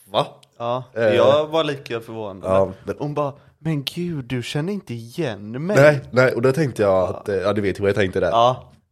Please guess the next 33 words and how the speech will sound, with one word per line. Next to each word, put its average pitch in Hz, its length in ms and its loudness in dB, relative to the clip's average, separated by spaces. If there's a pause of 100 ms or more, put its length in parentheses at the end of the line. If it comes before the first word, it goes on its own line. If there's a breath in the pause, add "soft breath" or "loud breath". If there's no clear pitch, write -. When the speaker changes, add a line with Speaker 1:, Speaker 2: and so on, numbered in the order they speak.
(140)
Speaker 2:
bara, 120 160 -8
"Nej, 117 280 -6
det 117 80 -8
gör 143 300 -8
jag 143 100 -4
faktiskt - 240 -10
inte." - 240 -18 (680)
Ja, - 80 0
Speaker 1:
Nej. 131 100 6
Speaker 2:
jag 135 100 6
tänkte 143 300 -2
också 131 360 -2
det 120 200 0
du 113 120 -4
tänkte. 117 320 -14 (160)
Speaker 1:
Ja. 98 300 2 (280)
Speaker 2:
Ehm, 113 540 -8 (1040)
hon 127 100 -20
bara, 127 200 -4 (520)
"Men 139 300 -10 (520)
det 135 80 -10 (220)
är 151 120 -10
jag." 120 520 -8 (240)
Eh, 107 60 -8
så 120 300 -10
sa 143 280 2
han 113 80 0
hennes 113 280 -6
föräldrars 107 560 -10
namn, 98 460 -10
för- 104 280 -4
och 98 80 -8
efternamn. - 400 -16